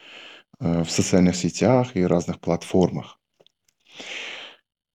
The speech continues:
Во-первых, вы не выбираете, что вы смотрите, если вы не ищете. А вы, скорее всего, заходите машинально, чтобы проверить ленту. Теперь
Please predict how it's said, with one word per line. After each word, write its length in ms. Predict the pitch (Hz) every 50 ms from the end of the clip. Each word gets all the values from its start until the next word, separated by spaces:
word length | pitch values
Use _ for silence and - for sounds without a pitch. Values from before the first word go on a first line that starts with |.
| _ _ _ _ _ _ - - - - - - -
Во-первых, 520 | - 104 117 117 - 220 214 185 175 127
вы 120 | 101 127 156
не 100 | 156 139
выбираете, 540 | 127 131 117 120 123 147 156 143 135 - 120
что 220 | - - - 120
вы 120 | 107 117
смотрите, 640 | 110 - - 123 123 120 113 - 107 107 104 - 101
если 400 | 95 92 98 98 98 - - 98
вы 200 | 92 95 98 101
не 160 | 98 98 104
ищете. 840 | 98 - - - 151 139 - - - - - - - - - - - - _ _ _ _ - - - - - - - -
А 80 | - 98
вы, 120 | 139 185
скорее 380 | - - - 135 135 143 135 120
всего, 360 | - - - 135 165 190 143
заходите 640 | 104 98 90 - - - 143 156 131 120 104 - 104
машинально, 720 | 101 104 104 - - 104 95 110 143 156 156 147 139 127
чтобы 420 | 123 - - - - 123 123 117 90
проверить 600 | - - 87 87 85 90 110 110 104 101 104 -
ленту. 480 | 95 92 95 90 85 85 - - - - _ _ _ - - - _ - - - - - - - - - - - _ _ _ _ _ _ _ _ _ _ _ _ - _ _ _ _ _ _ _ _ _ _ _ _ _ _ _ _ - - _ _ _ _ _ _ _ _ _ _ _ _ _ _ _ _ _ _ _ _
Теперь 460 | - - - 139 160 160 156 -